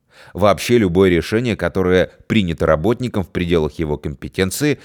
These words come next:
нравится оно вам или нет, нельзя отменять. Его можно критиковать, можно объяснить, как в этой ситуации стоило поступить.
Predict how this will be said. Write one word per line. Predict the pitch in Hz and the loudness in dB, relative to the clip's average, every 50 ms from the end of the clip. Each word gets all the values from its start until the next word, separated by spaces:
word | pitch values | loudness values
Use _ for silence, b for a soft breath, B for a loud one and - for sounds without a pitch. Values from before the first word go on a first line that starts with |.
| B B B | B B B
нравится | - 104 113 139 139 127 123 - - 123 107 | -4 2 4 4 4 4 2 2 2 2 2
оно | 101 101 98 | 2 2 2
вам | 85 87 82 | 2 2 0
или | - - 87 82 76 | 0 -4 -4 -4 -4
нет, | 85 117 156 - b b b b - | -2 -2 -4 -4 b b b b -6
нельзя | 107 110 110 92 78 71 76 80 78 76 | 0 0 0 0 0 0 0 2 2 2
отменять. | - - 76 76 73 69 69 67 - - _ _ _ b b b b b b | 0 -2 -6 -8 -8 -8 -8 -10 -12 -16 _ _ _ b b b b b b
Его | - 101 117 123 117 117 | -4 0 2 2 2 4
можно | 127 156 165 139 151 147 | 4 2 2 2 0 -2
критиковать, | - 131 120 95 - 98 - 85 78 69 76 76 - - b b b | -2 -2 -4 -2 -4 -4 -2 -2 0 0 0 -2 -2 -6 b b b
можно | b 90 98 98 90 80 98 98 | b -2 0 0 0 0 -2 -2
объяснить, | - 104 101 87 87 90 87 78 - 104 110 117 101 | 0 0 -2 0 0 -2 -4 -4 -4 -4 -4 -4 -2
как | - 110 98 - 92 | -2 -2 -2 0 0
в | |
этой | 101 95 95 90 | 0 0 0 -2
ситуации | - - 90 - 82 78 78 73 - - - 82 | -4 -6 -8 -4 -2 -2 -2 -2 -2 -4 -6 -6
стоило | 73 - - 85 80 76 76 78 78 | -6 -4 -4 -2 0 0 0 -2 -2
поступить. | - 95 - - 131 117 110 143 120 - - | -4 -6 -4 -2 -2 0 0 0 -2 -2 -6